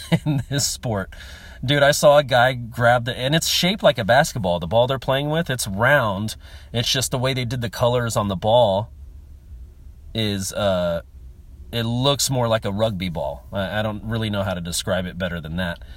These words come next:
But yeah, it looks like a round rugby ball. And you can bounce it, and you can shoot it like a basketball. But for the most part, dude, they're just, like,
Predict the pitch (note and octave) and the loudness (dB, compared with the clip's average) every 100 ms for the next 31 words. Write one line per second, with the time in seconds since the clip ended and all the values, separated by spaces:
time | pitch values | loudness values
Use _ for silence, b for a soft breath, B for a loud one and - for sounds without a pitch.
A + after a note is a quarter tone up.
0 | B B - A2 C3 B2 D3 - F3 F3 | B B -6 0 2 4 2 2 2 2
1 | C3+ A#2 A#2+ C3 C#3 A#2 G2 - G#2+ A#2 | -2 2 2 2 -2 -4 -10 -8 0 0
2 | B2+ A2 E2 D2 C#2+ - - - - - | 0 -4 -4 -6 -6 -12 -18 -20 -20 -20
3 | - - G2+ G#2 G#2+ A#2 - D#3 D3+ C#3+ | -18 -12 -6 -4 -2 -4 0 2 2 2
4 | B2 G#2+ A2+ A#2 C3 - G#2+ A2 - A#2+ | 2 0 -2 -4 -6 -6 -6 -4 -2 -2
5 | B2 - B2 A2 A2 G2+ G#2 A2 - G#2 | -2 -4 -4 -2 -4 -2 0 0 -2 -2
6 | F2 E2+ G2 B B B B B - G2 | -2 -2 -4 B B B B B -2 4
7 | A#2 - D3+ C#3 B2+ C3+ D#3 - E3+ D3 | 4 4 2 2 2 0 0 2 2 2
8 | D#3+ D3 D3 C#3 D#3+ - B2 B2 | -2 0 -2 0 0 0 2 4